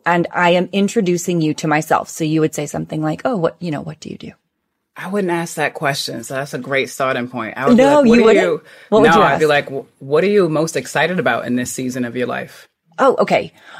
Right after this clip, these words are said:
Speaker 1: Okay. So if someone asked me that question, that would definitely give me pause, and I would probably come back with something way more inspired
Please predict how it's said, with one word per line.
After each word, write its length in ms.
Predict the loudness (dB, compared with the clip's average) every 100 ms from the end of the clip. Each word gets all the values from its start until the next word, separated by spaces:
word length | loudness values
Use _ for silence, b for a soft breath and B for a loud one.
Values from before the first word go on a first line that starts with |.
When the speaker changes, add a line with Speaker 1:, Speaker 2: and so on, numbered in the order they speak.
| B 2
Speaker 1:
Okay. 480 | 2 0 -4 -12 _ _ b b
So 220 | b 4 4
if 80 |
someone 300 | 4 4 4
asked 280 | 2 0 0
me 140 | 0 4
that 260 | 2 2
question, 460 | 2 0 0 0 2
that 180 | 0 0
would 240 | -4 0
definitely 640 | 0 2 2 0 2 2
give 300 | 4 4 4
me 180 | 2 0
pause, 680 | -2 -2 2 4 4 2 0
and 200 | 0 2
I 220 | 2 2
would 180 | 4 2
probably 480 | 0 2 4 4 2
come 240 | 2 2
back 240 | 2 2 0
with 180 | 0
something 540 | 0 0 0 0 0 4
way 220 | 4 4
more 240 | 4 4
inspired 880 | 2 -2 -2 0 0 0 2 0 -2